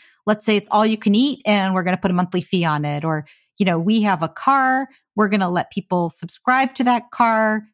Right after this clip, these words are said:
It's the same car. It's the same deal." You, you have to think differently about the offering itself. And as you said, you have to keep layering in value, um, and you have to keep innovating all the time.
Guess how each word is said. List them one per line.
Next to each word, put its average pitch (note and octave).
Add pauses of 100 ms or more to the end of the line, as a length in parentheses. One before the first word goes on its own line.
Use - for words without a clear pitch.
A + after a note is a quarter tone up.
(120)
It's -
the F#3
same F#3+
car. F3
It's -
the -
same E3+
deal." D3+ (320)
You, G#3+
you G#3+
have C#4+
to B3
think -
differently G#3+
about A3+
the F3+
offering E3
itself. F#3
And F#3
as F3
you C4
said, F3
you F3+
have F#3+
to G3
keep F3+ (280)
layering F3
in D#3+ (100)
value, G3+ (420)
um, E3 (120)
and G#3
you G3+
have G#3+
to G#3+ (140)
keep A3 (320)
innovating G#3+ (480)
all F3
the E3+
time. -